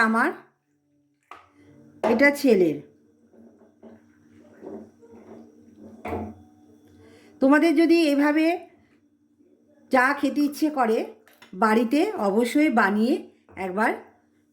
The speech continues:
করে দেখো, আর কমেন্ট করে আমাকে জানাবে কেমন হয়েছে। চা একদম রেডি করে নিয়েছি তিনজনার জন্য। এবার বসে আমরা তিনজনা মিলে আড্ডা দেবো, আর চায়ের সাথে বিস্কিট। বিস্কিট তো অবশ্যই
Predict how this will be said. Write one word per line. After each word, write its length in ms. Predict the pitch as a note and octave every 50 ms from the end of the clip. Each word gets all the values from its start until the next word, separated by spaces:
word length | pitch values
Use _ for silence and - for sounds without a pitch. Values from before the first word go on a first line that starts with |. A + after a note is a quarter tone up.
| _ _ -
করে 180 | B3+ B3 A3+ G3+
দেখো, 320 | F3 F3+ F3 F3+ - D#3+ C#3+ C#3 - _ _ _ -
আর 180 | G3 A3+ C#4 D4+ D4 B3+
কমেন্ট 320 | A3 G#3 A3 A#3+ B3+ B3+
করে 140 | C4 D#4 D#4 D4+ D4
আমাকে 220 | D4 D4+ D4+ D#4 C#4+ A3 A#3+
জানাবে 400 | G#3+ A3+ B3 C4 A#3+ G#3 G#3+ A#3+ E4 - - _ _ _ -
কেমন 300 | A3+ G#3 G3 G3 G3 F#3 E3+ -
হয়েছে। 340 | E3 D#3 D3 D3 - - - - _ _ _ _ _ _ _ _ _ _ _ _ _ _ _ - - - - - - - - -
চা 140 | - C#4 C#4 D4 D4+ D4 C#4+
একদম 240 | B3+ A#3+ D4+ D#4+ F#4 A#4 - _ _ - A#3
রেডি 200 | A3+ A3+ A#3 - -
করে 140 | C#4 C#4 C#4+ C#4
নিয়েছি 260 | C4+ C4 B3+ B3+ E4 - -
তিনজনার 500 | C4 B3 B3 A#3 A3+ A#3+ A#3+ A#3+ B3 A#3+ -
জন্য। 220 | A3 A3 G#3+ A3 B3+ F#4 - - - - - - - - _ -
এবার 240 | G3+ A3 A3+ C4 D4 C4
বসে 260 | A3+ A3+ A3+ A3+ B3 C4
আমরা 240 | A#3+ A3+ A3 A3+ B3+ C#4 -
তিনজনা 360 | A#3+ A3 G#3+ G#3 G#3+ A3 A#3 A#3
মিলে 220 | A#3+ B3 B3 C4+ - - F3+
আড্ডা 200 | - - G3+ G3+
দেবো, 240 | G3+ G#3+ G3+ G#3 C#4+ G#4+ - - - - - - - C4
আর 60 | - - -
চায়ের 240 | B3 F#3+ F#3 F#3 -
সাথে 180 | G#3+ A3 A3+ D#4 C4+ G#3
বিস্কিট। 360 | F#3 D#3+ - - - D#3 D3+ F#3 F3+ G#3+
বিস্কিট 320 | C#4+ C#4+ - - D#4+ - -
তো 60 | D#4 C#4 A#3
অবশ্যই 380 | G#3+ A3+ A#3+ - - D4 C#4